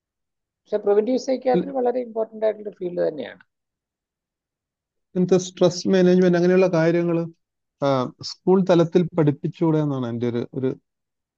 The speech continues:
Speaker 2: ടോപ്പിക്
Speaker 1: അല്ല,
Speaker 2: ആയിട്ട്
Speaker 1: അത്, ആ,
Speaker 2: എല്ലാ
Speaker 1: സ്കൂൾ
Speaker 2: വർഷവും. ഉം.
Speaker 1: തലത്തില് എൻ സി ആർ ടി ഒക്കെ ഇപ്പം നമ്മുടെ, ആ, life skill education എന്ന് പറയുന്നത് വളരെ ഇമ്പോർട്ടന്റ് ആയിട്ടുള്ള ഒരു കാര്യമായിട്ട് അവര് predict ചെയ്യുന്നുണ്ട്. പക്ഷെ അതിന് കൊടുക്കുന്ന സമയം കൂടെ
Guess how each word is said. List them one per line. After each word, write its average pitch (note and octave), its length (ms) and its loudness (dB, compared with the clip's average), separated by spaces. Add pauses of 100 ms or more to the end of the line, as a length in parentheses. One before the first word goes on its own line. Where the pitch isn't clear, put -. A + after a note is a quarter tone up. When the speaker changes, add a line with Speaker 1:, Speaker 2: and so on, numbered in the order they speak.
(160)
Speaker 2:
ടോപ്പിക് C#3 400 -4
Speaker 1:
അല്ല, - 0 -
Speaker 2:
ആയിട്ട് E3 580 0
Speaker 1:
അത്, A3+ 220 0
ആ, E3+ 120 -8
Speaker 2:
എല്ലാ E3 180 0
Speaker 1:
സ്കൂൾ - 20 -2
Speaker 2:
വർഷവും. F#3+ 340 0
ഉം. - 140 -8
Speaker 1:
തലത്തില് A3+ 400 -2
എൻ F3 320 2
സി - 180 -6
ആർ A#3 140 4
ടി A#3 200 -6
ഒക്കെ A3+ 160 -8
ഇപ്പം A3+ 420 -10
നമ്മുടെ, G3+ 600 -4 (400)
ആ, D#3+ 360 0
life E3+ 280 0
skill C4 280 -8
education A3+ 640 -6
എന്ന് A3+ 140 -8
പറയുന്നത് G3+ 520 -4
വളരെ F#3+ 360 -2
ഇമ്പോർട്ടന്റ് F#3 500 -6
ആയിട്ടുള്ള F#3+ 280 -4
ഒരു F3+ 120 -8
കാര്യമായിട്ട് F3 420 0
അവര് E3+ 220 -2
predict D#3+ 440 -8
ചെയ്യുന്നുണ്ട്. A2+ 400 -12
പക്ഷെ E3+ 480 -10 (440)
അതിന് E3+ 240 -4
കൊടുക്കുന്ന G3 400 -2
സമയം F#3 380 -4
കൂടെ F#3+ 140 2